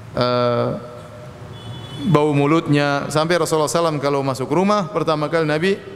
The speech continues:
bersiwak. Dan ini penting bagi kita dalam kehidupan rumah tangga. Makanya dalam hadis tatkala Nabi sallallahu alaihi wasallam ingin berpoligami, Nabi menyuruh, Nabi tidak bisa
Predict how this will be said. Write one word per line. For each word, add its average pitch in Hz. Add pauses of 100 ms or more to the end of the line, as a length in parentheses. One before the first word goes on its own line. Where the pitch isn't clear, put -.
(560)
bersiwak. 175 (1120)
Dan 147
ini 175
penting 160
bagi 139
kita 139
dalam 131
kehidupan 135
rumah 123
tangga. 104 (720)
Makanya 160
dalam 147
hadis 143
tatkala 143
Nabi 151
sallallahu 131
alaihi 151
wasallam 139
ingin 135
berpoligami, 123 (720)
Nabi 160
menyuruh, 170
Nabi 165
tidak 170
bisa 160